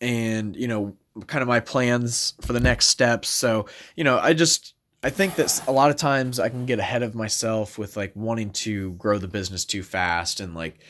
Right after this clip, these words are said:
but I think that there's a huge demand. I think that, um,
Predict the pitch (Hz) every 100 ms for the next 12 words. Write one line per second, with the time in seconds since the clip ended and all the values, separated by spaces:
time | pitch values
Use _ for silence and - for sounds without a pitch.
0 | - - - 139 139 202 165 147 120 104
1 | - 165 160 143 123 117 120 117 117 -
2 | - 110 - 123 113 - 110 107 98 -
3 | - _ - _ - 104 95 92 87 82
4 | 80